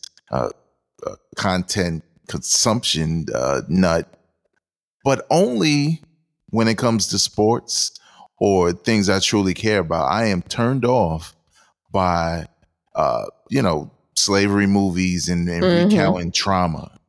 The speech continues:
Speaker 1: You know what I mean? And I like to learn. And I think when you point
Speaker 2: Mm-hmm.
Speaker 1: things like that out, uh, in that way about our genetics, about music, um, or whatever it may be, skin color, whatever it may be, in the way you describe,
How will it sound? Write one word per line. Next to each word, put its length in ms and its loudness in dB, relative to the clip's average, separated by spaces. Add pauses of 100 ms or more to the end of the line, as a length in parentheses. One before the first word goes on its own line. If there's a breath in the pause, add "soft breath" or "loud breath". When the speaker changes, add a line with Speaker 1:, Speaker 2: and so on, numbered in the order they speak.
(160)
Speaker 1:
You 160 -2
know 100 2
what 120 2
I 60 0
mean? 300 0
And 220 -2
I 100 0
like 300 0
to 80 -2
learn. 580 -2 (560 soft breath)
And 500 -2 (120)
I 120 -2
think 600 -2
when 180 -2
you 120 -4
point 340 2
Speaker 2:
Mm-hmm. 40 -4
Speaker 1:
things 320 0
like 360 0
that 260 2
out, 400 -2 (160)
uh, 280 0
in 160 0
that 240 2
way 200 2
about 320 0
our 140 0
genetics, 640 -2
about 320 -6
music, 680 2 (380 loud breath)
um, 380 -6
or 160 0
whatever 360 2
it 60 2
may 180 2
be, 120 -4
skin 380 0
color, 300 0
whatever 360 -4
it 40 -4
may 180 -4
be, 380 -4
in 220 2
the 100 0
way 180 0
you 220 -2
describe, 760 -2